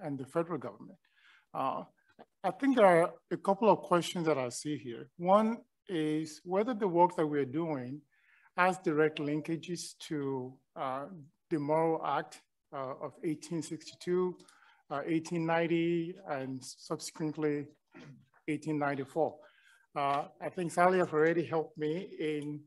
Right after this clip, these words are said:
in showing that, yes, there is a direct, uh, link there.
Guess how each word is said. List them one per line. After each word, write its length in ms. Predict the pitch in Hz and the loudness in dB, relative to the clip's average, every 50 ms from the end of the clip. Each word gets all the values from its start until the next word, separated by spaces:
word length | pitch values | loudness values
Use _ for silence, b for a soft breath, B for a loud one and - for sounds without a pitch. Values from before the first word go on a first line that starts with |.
| _ _ _ _ - | _ _ _ _ -6
in 160 | 165 156 147 | -4 -4 -4
showing 320 | 139 - - 170 170 170 160 | -4 -2 0 2 2 2 2
that, 160 | 156 151 147 | 2 0 2
yes, 240 | 160 175 185 190 185 | 4 4 4 4 2
there 180 | - 165 156 | 2 2 2
is 140 | 151 143 - | 2 2 -2
a 60 | 156 | -6
direct, 440 | 139 139 139 143 156 151 147 - - _ - 160 | -4 -2 0 0 0 0 -2 -6 -20 _ -8 -6
uh, 200 | 143 131 127 135 135 _ _ _ _ _ _ _ _ - | -4 -4 -4 -6 -10 _ _ _ _ _ _ _ _ -8
link 360 | 151 165 175 170 170 170 170 | 0 0 2 2 2 -2 -4
there. 280 | - 117 107 113 123 | -6 -6 -4 -6 -8